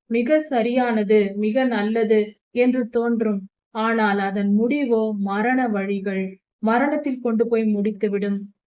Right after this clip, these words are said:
நாமாக எந்த முடிவும் எடுக்கக்கூடாது. நம்முடைய செயல்கள் எல்லாவற்றையும் கர்த்தரிடத்தில் ஒப்புவித்து, அவர் விருப்பத்தின்படி முடிவெடுத்து,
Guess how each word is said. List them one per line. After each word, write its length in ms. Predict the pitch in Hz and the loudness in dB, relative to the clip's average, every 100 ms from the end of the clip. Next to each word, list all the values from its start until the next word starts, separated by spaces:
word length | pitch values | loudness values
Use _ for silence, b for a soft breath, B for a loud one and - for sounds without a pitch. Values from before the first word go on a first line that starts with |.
| _ | _
நாமாக 720 | 214 220 254 294 294 294 302 | -2 0 0 -2 0 0 0
எந்த 380 | 254 214 214 247 | 0 2 2 2
முடிவும் 420 | 240 240 247 240 | 0 0 0 -2
எடுக்கக்கூடாது. 920 | 202 208 220 - 208 202 190 202 196 - _ _ | -2 -2 -4 -4 -4 -2 -2 -4 -4 -12 _ _
நம்முடைய 680 | 214 240 277 302 294 294 285 | 0 2 2 0 0 0 0
செயல்கள் 680 | 285 240 262 277 240 233 | 0 2 2 2 2 2
எல்லாவற்றையும் 840 | 214 214 220 233 226 226 226 220 220 | 2 0 0 0 -2 -2 -2 -2 -2
கர்த்தரிடத்தில் 680 | 220 208 233 269 254 254 254 | -4 -4 -2 0 0 0 -2
ஒப்புவித்து, 680 | 233 214 214 208 202 208 208 - _ _ - | -4 -2 0 0 0 -2 -2 -6 _ _ 0
அவர் 380 | 240 254 294 | 2 4 2
விருப்பத்தின்படி 1000 | 269 285 311 330 330 320 302 302 294 294 | 2 0 0 -2 0 0 2 2 2 0
முடிவெடுத்து, 720 | 226 220 214 202 202 202 220 | 0 0 0 0 0 2 2